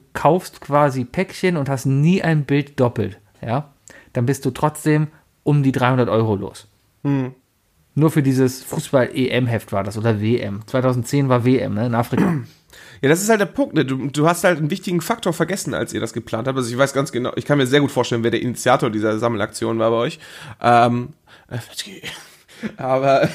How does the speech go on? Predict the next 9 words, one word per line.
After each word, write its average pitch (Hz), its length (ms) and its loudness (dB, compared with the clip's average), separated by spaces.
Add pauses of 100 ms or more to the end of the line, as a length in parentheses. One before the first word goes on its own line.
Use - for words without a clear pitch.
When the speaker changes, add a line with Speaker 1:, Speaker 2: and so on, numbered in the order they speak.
(240)
Speaker 2:
ähm, 147 340 2 (420)
ähm, 120 460 -2 (760)
ihr 151 100 6
habt 165 120 2
halt 262 180 2
einen 208 240 2
Punkt, - 440 -8
ein-, 160 220 2
einen 165 380 0